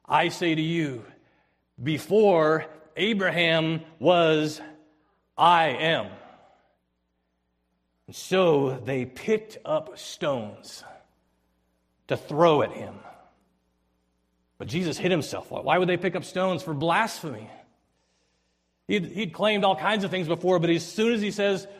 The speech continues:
"I am," they pick up stones, belie-, understanding this is a, a claim to the name of the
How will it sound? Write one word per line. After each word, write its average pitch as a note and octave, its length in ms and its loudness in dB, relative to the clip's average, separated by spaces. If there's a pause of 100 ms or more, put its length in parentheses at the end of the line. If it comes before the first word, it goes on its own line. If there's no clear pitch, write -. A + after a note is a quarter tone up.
(480)
"I E3+ 160 4
am," F#3+ 420 4
they D3+ 100 -2
pick F3+ 200 -6
up D#3 80 -6
stones, F3 840 0
belie-, D3 640 -6
understanding G3 640 0
this G3+ 160 -2
is F#3 80 0
a, E3+ 240 0
a D#3+ 60 -8
claim G#3+ 600 2
to F#3+ 180 -4
the D#3+ 120 -2
name G3 560 2
of D#3+ 200 -2
the D#3 260 0